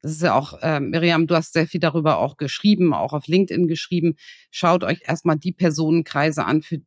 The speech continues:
für die überhaupt etwas Neues geschaffen werden muss, ähm, und, und nicht über deren Köpfe und über deren Bedarfe hinweg, sondern ermittelt dieselben und bezieht sie eben schon bei dem Entstehen von Innovationen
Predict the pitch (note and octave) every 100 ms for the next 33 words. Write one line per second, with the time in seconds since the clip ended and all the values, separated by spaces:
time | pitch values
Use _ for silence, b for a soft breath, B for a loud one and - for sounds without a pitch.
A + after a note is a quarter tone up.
0 | - - D3 E3 E3+ F3 D#3+ C#3 D3+ -
1 | D3+ D3 D#3+ D#3 C#3+ D3+ - D3 D3+ D3+
2 | C#3+ C3+ C3 C#3+ G#3 - - b b b
3 | - E3+ D#3 B2 D#3 - E3+ G3 - E3+
4 | D#3+ D3+ D3 C3+ C3 G3 F3+ - G3 F#3+
5 | - E3+ - D3+ D3+ D3 C#3+ C#3+ C3 B2
6 | G#2+ E3 - E3+ D#3 D3+ D3+ E3 D#3 -
7 | E3+ E3 F3+ D3 D3 C3 B2+ D3 D3+ C#3+
8 | C#3 _ _ F#3 - - A3+ - G3 A2
9 | F3 D3 - F3+ D3 C#3+ D3 D3+ C#3+ D3
10 | - G3 G3+ F3+ D#3 - E3+ D3+ D3+ -
11 | D#3+ D#3